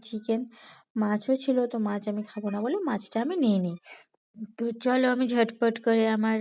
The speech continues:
লাঞ্চটা সেরে ফেলি। তারপরে দুপুরবেলা থালা টালা ধোয়ার পর দেখি মাছ এসেছে, দেশি মাছ। তো সেই ছোট ছোট নোটে মাছ, পুঁটি মাছ এগুলো, তো সেগুলো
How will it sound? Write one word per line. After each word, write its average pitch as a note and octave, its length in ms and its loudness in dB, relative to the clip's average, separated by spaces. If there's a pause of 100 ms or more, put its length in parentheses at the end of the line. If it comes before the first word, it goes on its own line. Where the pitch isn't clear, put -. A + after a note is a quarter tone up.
লাঞ্চটা G#3+ 460 0
সেরে A3+ 280 2
ফেলি। A3+ 240 2 (160)
তারপরে G#3 360 -2 (520)
দুপুরবেলা A3 540 0 (460)
থালা G#3+ 280 2
টালা G#3 220 2
ধোয়ার G#3 280 2
পর A3+ 140 -4
দেখি A3+ 260 0
মাছ G#3+ 320 2
এসেছে, G3 440 -4
দেশি G3+ 360 0
মাছ। G#3+ 200 -2 (560)
তো - 140 -4
সেই A3 220 0 (260)
ছোট A3+ 200 0
ছোট A3 220 -2
নোটে G#3+ 300 0
মাছ, G#3+ 240 2
পুঁটি A3+ 280 -2
মাছ A3 220 0
এগুলো, G#3 320 2 (280)
তো - 100 -4
সেগুলো G#3 360 -2